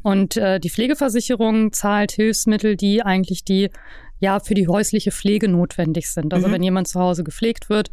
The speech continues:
Speaker 1: um die Pflege zu erleichtern oder auch möglicherweise erst zu ermöglichen,
Speaker 2: Ja.
Speaker 1: ähm, wie zum Beispiel ein Pflegebett. Das wäre so ein klassisches Pflegehilfsmittel.
Speaker 2: Okay. Ist das oft ein Geraffel, äh, für, für Leute, die irgendwie betroffen sind, äh, zu unterscheiden, an wen muss ich mich da überhaupt irgendwie wenden? Oder ist das eigentlich relativ klar?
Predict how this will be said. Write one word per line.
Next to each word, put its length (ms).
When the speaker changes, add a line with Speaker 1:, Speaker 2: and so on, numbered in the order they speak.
Speaker 1:
um 140
die 140
Pflege 260
zu 160
erleichtern 920
oder 260
auch 200
möglicherweise 760
erst 240
zu 100
ermöglichen, 800
Speaker 2:
Ja. 320
Speaker 1:
ähm, 240
wie 80
zum 160
Beispiel 260
ein 20
Pflegebett. 640
Das 180
wäre 120
so 60
ein 60
klassisches 540
Pflegehilfsmittel. 840
Speaker 2:
Okay. 400
Ist 160
das 140
oft 240
ein 80
Geraffel, 640
äh, 140
für, 380
für 160
Leute, 300
die 120
irgendwie 240
betroffen 420
sind, 260
äh, 140
zu 140
unterscheiden, 800
an 220
wen 140
muss 160
ich 100
mich 160
da 100
überhaupt 340
irgendwie 360
wenden? 320
Oder 140
ist 120
das 80
eigentlich 380
relativ 400
klar? 400